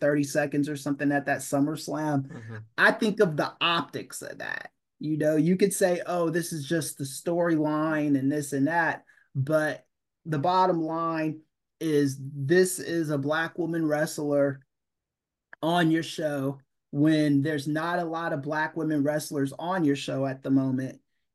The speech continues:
Speaker 1: and she is played to be a sucker and, and lose like that, and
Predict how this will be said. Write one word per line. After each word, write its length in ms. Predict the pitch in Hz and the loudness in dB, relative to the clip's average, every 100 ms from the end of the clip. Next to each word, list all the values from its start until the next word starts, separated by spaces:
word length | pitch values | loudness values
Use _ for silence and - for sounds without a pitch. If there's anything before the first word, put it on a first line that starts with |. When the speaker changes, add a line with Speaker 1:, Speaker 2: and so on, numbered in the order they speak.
| _ 147 | _ -2
Speaker 1:
and 320 | 147 143 143 | 4 4 2
she 720 | - 185 185 180 175 170 147 _ _ _ _ _ 165 | -4 -2 0 0 0 -2 -4 _ _ _ _ _ -6
is 520 | 156 147 147 139 - | -4 -2 -2 -4 -8
played 580 | - - 170 170 156 - | -14 -10 -4 -4 -4 -6
to 100 | 156 | 0
be 160 | 156 | 0
a 80 | 139 | 0
sucker 640 | 135 - 180 180 147 143 131 | 0 4 4 4 -2 -2 -2
and, 460 | - 123 123 120 - | -4 -4 -4 -6 -6
and 320 | 156 143 139 | 0 2 6
lose 340 | 165 208 196 147 | 4 4 0 0
like 380 | 139 123 135 - | -4 -4 -8 -6
that, 460 | 135 135 131 - _ _ _ _ _ | -6 -4 -8 -10 _ _ _ _ _
and 680 | 160 151 143 139 139 131 | -2 0 2 2 2 0